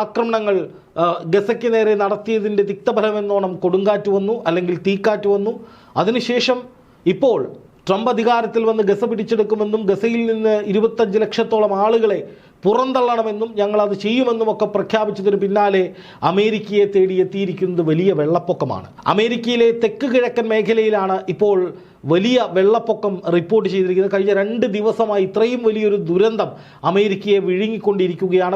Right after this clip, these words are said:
പക്ഷേ പാശ്ചാത്യ മാധ്യമങ്ങൾ ഉൾപ്പെടെ ഇക്കാര്യം റിപ്പോർട്ട് ചെയ്യാതെ, അല്ലെങ്കിൽ പ്രധാന വാർത്തയാക്കാതെ മാറ്റിവെക്കുകയായിരുന്നു എന്നുള്ളത് പ്രധാനപ്പെട്ട ഒരു കാര്യമാണ്. കാരണം അമേരിക്കയിൽ വലിയ കാട്ടുതീ ഉണ്ടായപ്പോൾ അത് ലോകവ്യാപകമായി,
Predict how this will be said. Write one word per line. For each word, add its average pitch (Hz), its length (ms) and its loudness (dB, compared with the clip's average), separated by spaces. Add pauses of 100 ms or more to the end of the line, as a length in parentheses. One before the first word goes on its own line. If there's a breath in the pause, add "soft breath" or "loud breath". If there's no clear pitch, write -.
പക്ഷേ 208 260 0
പാശ്ചാത്യ 226 500 0
മാധ്യമങ്ങൾ 214 520 2
ഉൾപ്പെടെ 196 320 0 (440 loud breath)
ഇക്കാര്യം 208 380 0 (220)
റിപ്പോർട്ട് 233 520 0
ചെയ്യാതെ, 185 360 2
അല്ലെങ്കിൽ 196 300 -2
പ്രധാന 214 340 -2 (120)
വാർത്തയാക്കാതെ 208 680 -2
മാറ്റിവെക്കുകയായിരുന്നു 196 960 0
എന്നുള്ളത് 180 280 0 (360 loud breath)
പ്രധാനപ്പെട്ട 202 560 0
ഒരു 175 160 -2
കാര്യമാണ്. 170 420 0
കാരണം 214 220 -2 (240 loud breath)
അമേരിക്കയിൽ 220 460 2
വലിയ 240 180 2 (100)
കാട്ടുതീ 226 440 0
ഉണ്ടായപ്പോൾ 202 480 0
അത് 202 80 -4 (100)
ലോകവ്യാപകമായി, 208 1000 0